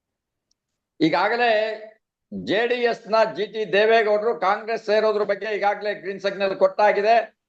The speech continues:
ಅವರು ಇನ್ನೇ-, ಇನ್ನೇನು ಅಂದ್ರೆ ನನ್ನ ಅನ್ಸಿಕೆ ಇದೇ ತಿಂಗಳು ಜನವರಿ ಮೂವತ್ತೊಂದರ ಒಳಗಡೆ ಅವರು ಕಾಂಗ್ರೆಸ್ ಅನ್ನ ಸೇರುವ ಎಲ್ಲಾ ಲಕ್ಷಣಗಳು ಇದೆ.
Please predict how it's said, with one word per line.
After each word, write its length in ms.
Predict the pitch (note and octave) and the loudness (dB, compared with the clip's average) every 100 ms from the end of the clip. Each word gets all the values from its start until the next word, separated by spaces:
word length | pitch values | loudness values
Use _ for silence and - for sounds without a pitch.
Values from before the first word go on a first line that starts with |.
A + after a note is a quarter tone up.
| _ _ - | _ _ -2
ಅವರು 580 | E3+ G#3+ G#3 G3 - _ D3 | 0 4 2 2 -4 _ -4
ಇನ್ನೇ-, 600 | E3+ F#3 F#3 F#3 F#3+ F#3 | -2 0 0 2 0 -2
ಇನ್ನೇನು 680 | F#3+ G#3+ A3+ G#3+ F3 - - | -2 -2 -2 -6 -8 -10 -12
ಅಂದ್ರೆ 220 | F#3 G#3 | -2 0
ನನ್ನ 280 | F3 F#3 G#3+ | 0 -2 -4
ಅನ್ಸಿಕೆ 280 | G#3 G3 G#3+ | -6 -4 -2
ಇದೇ 320 | F3+ G3 B3 | 0 0 0
ತಿಂಗಳು 560 | - A3 G3+ D#3 - _ _ _ _ _ - | -2 -4 -4 -4 -10 _ _ _ _ _ -6
ಜನವರಿ 420 | E3+ A3 A#3+ A#3+ | -2 0 0 -2
ಮೂವತ್ತೊಂದರ 680 | G#3+ G#3 A3 A3 A3 A3+ A#3 | -4 -2 -2 -2 -4 -2 0
ಒಳಗಡೆ 600 | G#3 F#3+ A3 B3 A#3 G#3 | 0 2 0 -2 -4 -4
ಅವರು 640 | F3 F3+ G#3 F#3+ F#3+ - _ _ _ - | -4 -8 -6 -4 -4 -8 _ _ _ -10
ಕಾಂಗ್ರೆಸ್ 400 | F3+ G#3+ A3+ A3 | -6 -6 -6 -6
ಅನ್ನ 120 | G#3 | -6
ಸೇರುವ 340 | G3+ G3 G3+ F#3 | -4 -2 0 2
ಎಲ್ಲಾ 280 | E3+ G3 A3+ | 2 4 4
ಲಕ್ಷಣಗಳು 580 | F#3+ - F3 F3+ G#3+ | 2 -2 -6 -6 -2
ಇದೆ. 500 | G3+ F3+ G#3 - - | -2 2 2 0 -4